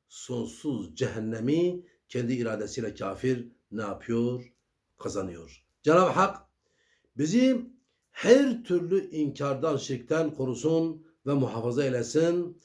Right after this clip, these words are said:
Tefekkür ve tedebburla Esma-i Hüsna'yı ve zatını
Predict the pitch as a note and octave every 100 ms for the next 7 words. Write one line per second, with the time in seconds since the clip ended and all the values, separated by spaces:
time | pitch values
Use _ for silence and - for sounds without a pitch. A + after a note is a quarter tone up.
0 | _ _ _ - C3+ - - - - A#3+
1 | B3+ A#3 G#3+ F#3 - _ _ - C3+ C3+
2 | - B2+ C3 - A#2 A3+ E3+ E3 E3 F3
3 | F3 _ _ _ - C3 - A#2+ B2+ C3
4 | D3 F3 F3+ F3+ C3 - B2+ D3 F3+ F#3+
5 | F#3 _ _ _ A#2+ B2 A#2+ C3 A#2 C3
6 | C3 D#3+ E3+ D#3+